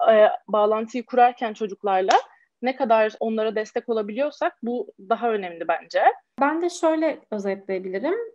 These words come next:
Speaker 2: Genellikle, ya, bizim problem olarak gördüğümüz şey, yani, Şehir Dedektifi bir, e, İstanbul inisiyatifi.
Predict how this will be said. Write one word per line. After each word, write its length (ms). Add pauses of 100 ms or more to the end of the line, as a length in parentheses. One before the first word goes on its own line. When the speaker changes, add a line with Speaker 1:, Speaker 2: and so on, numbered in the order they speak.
Speaker 2:
Genellikle, 880
ya, 180
bizim 320
problem 400
olarak 360
gördüğümüz 680
şey, 420
yani, 160
Şehir 320
Dedektifi 600
bir, 340 (100)
e, 160
İstanbul 540
inisiyatifi. 800